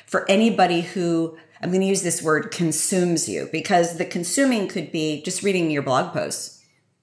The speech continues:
It could be buying your book. It could be hiring you to coach or to consult on something. But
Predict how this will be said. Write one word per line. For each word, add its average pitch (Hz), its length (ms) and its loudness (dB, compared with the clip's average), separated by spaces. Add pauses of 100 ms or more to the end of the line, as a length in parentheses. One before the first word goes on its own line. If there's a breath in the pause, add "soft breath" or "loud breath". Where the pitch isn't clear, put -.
It 170 140 2
could 160 160 -2
be 165 460 0
buying 160 360 2
your 160 140 0
book. 170 420 0 (100)
It - 200 -4
could 156 320 -2
be 151 500 -2 (220 loud breath)
hiring 160 340 4
you 156 400 0
to 160 160 -8
coach 156 540 -2
or 151 80 -2
to 151 100 -6
consult 156 560 0
on 147 160 0
something. 139 640 -2
But 156 260 4